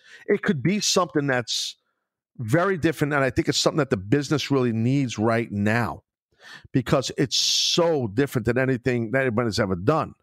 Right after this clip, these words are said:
Uh, it, it also, um, it also, the, the Pancrase thing is something I think W W E would, should and could be, do with no problem. Um, that would be cool, would be, uh,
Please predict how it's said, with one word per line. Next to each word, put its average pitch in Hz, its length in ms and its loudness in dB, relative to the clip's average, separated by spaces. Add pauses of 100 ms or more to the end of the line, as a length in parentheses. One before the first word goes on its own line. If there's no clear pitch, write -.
(560)
Uh, 98 1040 0 (500)
it, 180 240 2
it 170 140 2
also, 170 580 2 (120)
um, 131 440 0 (580)
it 165 140 2
also, 185 560 0 (440)
the, 160 220 2
the 151 80 0
Pancrase 175 500 0
thing 143 200 0
is 117 80 -2
something 143 180 2
I 131 40 -2
think 131 180 0
W 135 160 2
W 131 240 2
E 135 40 0
would, 123 200 -2 (180)
should 165 300 2
and 120 120 -2
could 147 220 0
be, 110 80 0 (380)
do 95 120 4
with 92 120 2
no 90 80 0
problem. 127 340 2 (460)
Um, 117 540 2 (180)
that 156 240 2
would 131 120 2
be 131 160 2
cool, 117 540 0 (460)
would 151 240 2
be, 139 300 4
uh, 104 400 2